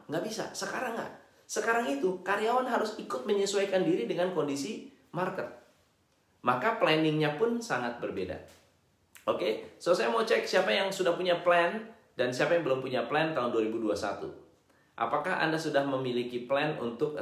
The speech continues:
rebound your profit, untuk mem-, membangun profit Anda kembali? Apakah Anda sudah punya plan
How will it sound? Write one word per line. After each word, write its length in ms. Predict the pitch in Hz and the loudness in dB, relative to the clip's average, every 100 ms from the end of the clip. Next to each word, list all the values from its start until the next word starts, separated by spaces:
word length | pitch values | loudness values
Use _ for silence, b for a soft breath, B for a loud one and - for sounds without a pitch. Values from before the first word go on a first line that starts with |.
| 117 | -4
rebound 640 | 123 120 110 110 110 107 | -4 -2 0 2 2 0
your 240 | 92 90 | -2 -2
profit, 540 | - 110 - 82 78 - | 0 -2 -2 -6 -8 -12
untuk 240 | 101 107 | -8 -6
mem-, 300 | 107 104 104 - | -4 -6 -8 -8
membangun 600 | 101 98 98 120 127 107 | -6 -2 -2 0 0 0
profit 340 | 98 107 101 | -2 -4 -6
Anda 160 | 101 - | -6 -6
kembali? 400 | 104 98 92 82 - B B B | -4 -2 -2 -4 -12 B B B
Apakah 340 | - 139 156 170 | -2 0 2 2
Anda 80 | 180 | 2
sudah 240 | 160 127 | 2 -2
punya 300 | 127 117 107 | 0 -2 -2
plan 420 | 135 151 160 95 | 0 -2 -2 -4